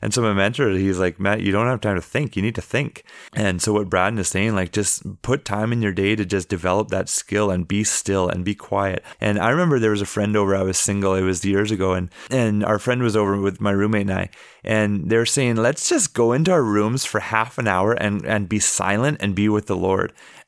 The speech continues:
And I was like, "What? This is so strange. I've never done this before." And so, uh, but I was like, "Okay, we'll try it." And we did it.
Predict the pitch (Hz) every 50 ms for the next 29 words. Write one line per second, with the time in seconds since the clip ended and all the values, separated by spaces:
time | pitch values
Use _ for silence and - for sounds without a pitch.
0 | - 120 131 135 127 135 127 113 113 104 104 107 110 127 - 339 - - - -
1 | - 135 143 160 - - 277 240 220 190 135 139 147 147 139 - - - 127 131
2 | 127 110 117 113 110 123 135 135 135 131 123 123 123 123 117 113 - 113 101 110
3 | 104 98 92 - - - - - 120 123 117 - 139 127 123 120 - - - -
4 | 98 87 - - 98 101 110 113 117 113 107 101 101 113 156 131 101 104 120 117
5 | 104 104 98 - - 98 110 117 98 104 120 - _ _ _ - - 120 120 113
6 | 117 113 98 - 113 139 143 110 95 - -